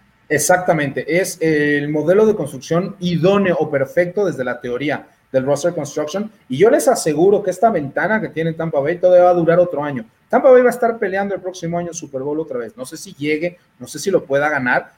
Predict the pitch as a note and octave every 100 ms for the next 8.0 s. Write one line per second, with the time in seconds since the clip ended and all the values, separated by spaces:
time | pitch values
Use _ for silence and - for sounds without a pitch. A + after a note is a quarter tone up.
0 | _ C3+ C3+ C3+ C3 C3+ C#3+ D#3+ F3+ F3
1 | D#3+ E3 D#3+ D3 C3+ D3 D#3 D3+ C3 C#3+
2 | F#3+ B3 A#3+ A3+ A3+ A3 - - B2 D#3+
3 | D#3+ D#3 C#3+ C#3 C3 B2+ C#3+ E3 E3 D#3+
4 | D#3+ E3 F3+ A3 - _ _ - - A3+
5 | B3 G#3 F3 A3+ G#3+ A3 A3 - E3 -
6 | D#3 D#3 D3 E3 G3+ G#3 A3+ F#3 D#3+ D#3+
7 | - G3 F3+ D#3+ C#3 D3 D3 F3+ E3+